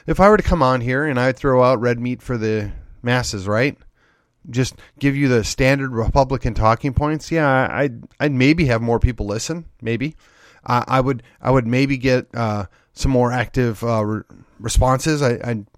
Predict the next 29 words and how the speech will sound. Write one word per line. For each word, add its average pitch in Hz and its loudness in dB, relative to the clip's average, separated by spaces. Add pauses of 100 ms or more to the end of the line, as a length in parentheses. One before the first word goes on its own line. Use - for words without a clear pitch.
(180)
you 113 -8
maybe 101 -6
be 107 -6
a 107 -4
local 104 -6
celebrity, 101 -10
whatever. 143 -2 (240)
None 208 -2
of 208 -4
that 220 0
matters. 190 -2
I 139 -2
want 143 -2
the - -4
truth. - -8
The 175 4
truth 220 0
is 214 2
the 196 0
Republican 196 0
Party 180 4
doesn't 151 2
get 156 2
everything 147 2
right. 170 0 (2500)
The 156 0
corresponding 208 4
truth 151 -2
is 160 0